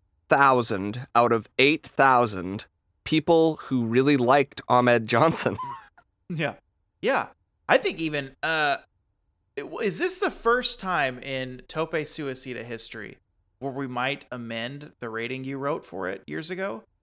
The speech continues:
Speaker 2: 'Cause I think like needs to be changed to loved.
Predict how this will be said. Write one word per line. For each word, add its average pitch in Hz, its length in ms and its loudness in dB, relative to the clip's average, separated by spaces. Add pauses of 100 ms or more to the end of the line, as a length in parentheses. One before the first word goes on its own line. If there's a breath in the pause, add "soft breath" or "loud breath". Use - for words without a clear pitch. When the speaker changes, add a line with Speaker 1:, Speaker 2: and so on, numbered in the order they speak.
(160)
Speaker 2:
'Cause 156 160 -10
I 226 100 0
think 262 380 -8
like 143 440 -2
needs 123 220 -12
to - 60 -16
be 120 100 -10
changed 117 460 -12
to 110 100 -16
loved. 104 680 -12